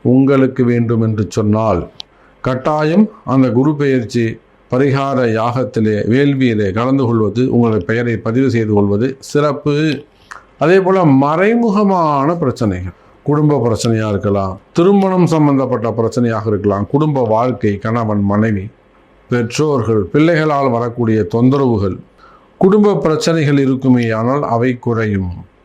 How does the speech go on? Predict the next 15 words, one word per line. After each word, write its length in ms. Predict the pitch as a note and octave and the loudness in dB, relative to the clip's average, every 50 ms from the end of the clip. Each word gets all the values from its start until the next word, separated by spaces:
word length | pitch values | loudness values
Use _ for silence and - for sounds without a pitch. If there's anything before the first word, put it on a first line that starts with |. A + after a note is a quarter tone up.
| _ _ _ _ _ - - G#2+ G#2 | _ _ _ _ _ -10 -6 -2 2
டிவோர்ஸு, 500 | A#2 A#2+ B2 C3 B2+ A#2 - - G2+ - - - _ _ _ _ _ _ _ _ _ _ _ _ _ - | 2 2 2 2 0 0 -2 -4 -6 -6 -6 -8 _ _ _ _ _ _ _ _ _ _ _ _ _ -2
வம்பு 320 | A#2+ B2 C3+ C#3+ C#3+ C#3+ C#3+ | 0 0 2 2 4 4 4
வழக்குகள், 600 | B2 A#2 A2 A2+ A2+ A2+ A#2 A2 F#2+ F2+ F#2+ - - _ _ _ _ _ _ _ _ _ _ - _ _ - | 4 2 0 -2 -2 -2 0 0 0 -2 -4 -6 -10 _ _ _ _ _ _ _ _ _ _ -20 _ _ 0
இடப்பிரச்சனைகள், 840 | - C3 C3+ D#3 D3 - C3+ B2 A2+ - - A2 G2+ F#2+ F#2 F#2+ F2+ | 2 2 2 2 0 0 -2 -4 -4 -2 -2 -2 -2 -2 -4 -6 -6
சொத்து 380 | F2+ - C#3+ C3+ C#3 - D3 | -4 -2 -4 -2 -2 -4 -4
பிரச்சனைகள், 600 | C3+ C3 A2+ G#2+ - A#2 G#2+ G2+ G2 G2+ G2+ - - _ _ _ _ | -4 -4 -4 -4 -4 -4 -6 -6 -6 -8 -8 -10 -12 _ _ _ _
திருமண 420 | - - E3 F3 G#3+ G#3+ G#3 G#3 G3+ G3 | -2 0 2 4 4 4 2 2 2 2
யோகங்கள் 640 | F3 D#3+ E3+ F#3 F#3 F3 F#3 F#3 F3+ E3 D#3+ E3 E3+ E3+ | 2 2 2 2 0 0 2 2 2 2 2 2 0 0
நடந்தேறும். 600 | D#3+ D3+ D3+ D#3 D3+ D3 D3 C#3+ C#3 C3+ C3+ C#3 C3+ B2 A2+ A2 | 0 0 0 0 0 0 0 0 0 0 0 0 0 0 0 2
முதல் 260 | B2 C#3 C#3+ C3 A#2 | 2 2 2 2 0
திருமணம், 440 | A#2+ B2+ B2 A#2 A2+ A2 A2+ A2+ A2 | 0 0 0 0 0 0 0 0 0
இரண்டாவது 600 | A2 A2 A2+ B2 C3 C3 B2+ B2+ B2 B2 A#2 G#2+ | 0 0 2 2 2 4 2 2 0 -2 -2 -4
திருமணம், 440 | G#2+ A#2 A2+ A2 G#2+ G#2+ G#2+ G#2+ | -4 -4 -4 -4 -4 -4 -2 -2
தடைப்பட்ட 520 | G2+ A2 A2+ A#2+ C3+ C#3+ C3+ B2+ A#2+ B2+ A2 | -2 -2 0 0 0 0 0 -2 -2 -4 -6
திருமணம், 500 | G#2 A2 A2 A2 G#2+ G#2+ A2 G#2+ G#2 | -4 -4 -4 -2 -2 -2 -2 -2 -2